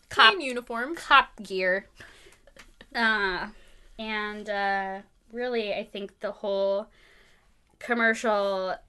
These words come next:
Speaker 2: climaxes when she hands the cop a, uh, can of ice cold, I'm assuming, Pepsi Cola,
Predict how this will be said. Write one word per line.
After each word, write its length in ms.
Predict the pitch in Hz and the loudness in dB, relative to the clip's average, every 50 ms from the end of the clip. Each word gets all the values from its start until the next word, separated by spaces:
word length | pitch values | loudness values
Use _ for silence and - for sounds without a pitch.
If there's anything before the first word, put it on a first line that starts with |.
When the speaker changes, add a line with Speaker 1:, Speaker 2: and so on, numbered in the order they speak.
| - - _ | -20 -20 _
Speaker 2:
climaxes 800 | - - 247 240 233 233 226 220 220 226 - 226 214 202 202 208 - - _ _ | -2 4 4 6 6 8 6 6 6 4 0 -4 -4 -4 -6 -8 -12 -12 _ _
when 260 | 208 208 214 214 214 | -8 -6 -6 -4 -4
she 680 | 220 - - - - - 220 208 208 208 202 202 202 - - - | -6 -6 -8 -8 -8 -8 -8 -6 -6 -4 -4 -4 -4 -6 -8 -8
hands 560 | 247 247 240 240 240 240 226 226 - - - - | -4 -2 0 0 0 -2 -4 -6 -8 -12 -14 -12
the 200 | - 226 214 220 214 | -10 -10 -10 -10 -10
cop 420 | - - 254 233 - - - - - - - | -6 -2 0 0 0 -2 -6 -12 -16 -10 -8
a, 560 | 202 208 208 208 208 202 208 208 202 208 202 - - _ | -6 -6 -4 -4 -4 -4 -4 -4 -4 -4 -6 -8 -8 _
uh, 400 | 190 196 190 190 190 185 190 202 - - | -6 -4 -4 -4 -4 -4 -6 -10 -12 -14
can 380 | - - 254 233 233 233 233 214 | -14 -10 -6 -6 -4 -4 -4 -4
of 220 | 190 185 185 - - | -6 -6 -8 -8 -10
ice 220 | 190 196 196 - - | -8 -8 -8 -10 -10
cold, 380 | - 226 208 208 202 202 214 - _ _ _ | -10 -8 -8 -6 -8 -10 -12 -16 _ _ _
I'm 100 | 208 196 | -12 -12
assuming, 420 | 185 - - 196 190 190 190 214 - - - - - - - _ _ - - | -10 -10 -8 -8 -6 -6 -6 -8 -10 -16 -20 -20 -20 -20 -20 _ _ 2 4
Pepsi 380 | 285 254 - - - 247 233 | 4 4 4 0 -6 -8 -8
Cola, 560 | - - 311 320 277 202 180 170 156 180 202 | -8 -6 -2 -2 0 0 2 0 0 -2 -4